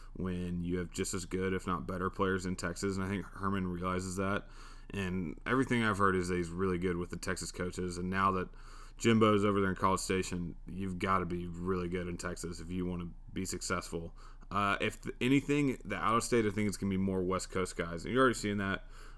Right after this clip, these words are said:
Um, we got that Jake Smith, that receiver from, I believe, in Arizona. Um, a couple California guys. Uh, so I think that's just kind of where Herman's got a little more roots, um, and it's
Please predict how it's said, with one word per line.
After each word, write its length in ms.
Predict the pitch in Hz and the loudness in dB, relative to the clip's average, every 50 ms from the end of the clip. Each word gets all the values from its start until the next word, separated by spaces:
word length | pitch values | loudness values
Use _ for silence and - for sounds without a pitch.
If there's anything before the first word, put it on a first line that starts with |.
| - - | -10 -6
Um, 320 | - 90 90 87 90 90 | -2 -2 0 0 0 0
we 100 | 90 95 | 0 2
got 160 | 92 92 85 - | 2 2 2 0
that 120 | 92 87 | -2 -2
Jake 220 | - 104 98 92 | 0 0 0 0
Smith, 320 | - - - 92 92 90 - | 0 -2 -2 0 0 0 0
that 120 | 87 85 85 | 0 0 0
receiver 400 | 90 - - 92 92 90 90 87 | 0 0 0 0 2 0 0 -2
from, 400 | - - 90 87 87 85 - - | -2 -2 -2 -2 -2 -4 -6 -8
I 60 | - | -8
believe, 320 | - 107 117 123 117 101 101 | -4 -2 0 0 0 0 -2
in 240 | 90 90 90 87 - - | -4 -4 -4 -6 -6 -4
Arizona. 640 | 92 95 95 87 87 92 92 92 95 92 92 92 - - - - - - - - - - - | -4 -4 -2 -2 -2 -2 -2 0 0 -2 -2 -4 -6 -10 -14 -14 -14 -16 -16 -16 -14 -10 -6
Um, 380 | 82 87 85 85 85 82 76 - - | -6 -4 -4 -4 -6 -6 -8 -10 -4
a 20 | - | 0
couple 320 | - 107 92 98 95 90 - - - | 2 2 2 2 0 -4 -4 -8 0
California 480 | - 107 95 92 - 98 95 92 92 90 | 4 4 4 4 4 0 0 0 0 0
guys. 500 | 92 92 90 90 87 87 87 87 - - - - - | 0 0 0 0 0 -2 -2 -4 -6 -10 -12 -12 -12
Uh, 280 | - 76 73 71 - - - - - | -12 -10 -10 -10 -10 -10 -12 -12 -14
so 420 | - - - 104 104 98 95 - - - - - - - - - - - - - - - - - - - - | -10 -4 0 0 2 2 2 0 -2 -6 -14 -14 -14 -16 -16 -16 -16 -16 -16 -16 -16 -16 -16 -16 -10 -6 -4
I 60 | 113 | 0
think 200 | - - 135 123 | 4 6 6 6
that's 180 | 120 120 104 101 | 8 6 4 4
just 260 | 110 101 - - - | 2 -2 -2 -4 -6
kind 220 | - - 113 110 | -2 2 4 4
of 140 | 107 104 95 | 4 6 4
where 120 | 101 98 | 4 4
Herman's 420 | 87 - - 101 104 104 101 98 95 | 4 2 2 2 2 2 2 2 0
got 160 | - 104 98 | 0 2 2
a 20 | |
little 220 | 95 92 98 98 98 | 2 2 2 2 2
more 180 | 104 98 95 | 2 2 0
roots, 600 | 90 87 90 90 98 110 117 113 - - - - - - | 0 0 2 2 2 2 2 0 -2 -6 -6 -8 -10 -8
um, 580 | - 90 95 95 95 92 92 90 90 90 80 - - - | -6 -4 -2 0 0 0 -2 -2 -2 -4 -4 -6 -8 -6
and 180 | 87 92 90 | -4 -4 -4
it's 340 | 90 87 - - - - | -4 -4 -6 -6 -6 -8